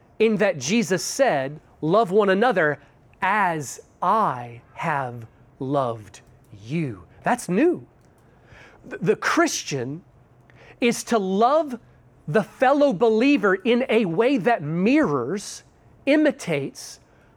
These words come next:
the love of our Savior, the way that he did love us in the work of the cross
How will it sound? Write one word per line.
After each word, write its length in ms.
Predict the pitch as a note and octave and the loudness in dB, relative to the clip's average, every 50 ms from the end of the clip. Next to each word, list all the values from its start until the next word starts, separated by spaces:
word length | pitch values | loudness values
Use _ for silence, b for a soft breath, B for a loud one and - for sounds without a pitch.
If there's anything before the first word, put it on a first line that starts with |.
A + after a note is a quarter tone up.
| b | b
the 180 | D3 C#3+ G#3 G3+ | -2 0 0 2
love 320 | F#3 F#3 G#3 A3+ C4+ A3+ | 2 2 2 2 2 2
of 140 | D4 B3+ G3+ | 2 2 4
our 160 | A3 G#3 G3+ | 4 2 2
Savior, 600 | - - - - C4+ D4 C4+ E3 D3 C3 A#2 A2 B B B B | 0 -2 0 0 0 0 0 0 -2 -4 -4 -6 B B B B
the 100 | D#3+ A3 | 2 2
way 260 | A3+ F3+ A3 A#3+ C4+ | 4 4 2 2 2
that 200 | A3+ G3+ G#3+ - | 2 0 0 2
he 120 | - A3+ A3+ | 2 2 2
did 460 | E3 B2+ F#3 A3 C#4+ E4 F4 C#4+ A#3+ - | 2 2 2 2 4 4 2 2 0 0
love 340 | G3 F#3 G#3 A3 F#3+ E3+ D3 | 0 2 4 4 2 2 2
us 380 | F#3+ E3+ A3 A#3 - - - - - | 2 2 2 2 -2 -6 -10 -4 0
in 160 | A#3+ A3 G3+ | 0 0 2
the 80 | F3+ F#3+ | 2 2
work 260 | E3 G3 A#3 A3+ - | 4 4 2 2 2
of 160 | A3+ F#3 D3 | 0 0 2
the 80 | E3 F#3+ | 0 -2
cross 460 | - - - C4+ B3+ G#3 F3 - - | 0 2 2 4 4 4 2 -2 -6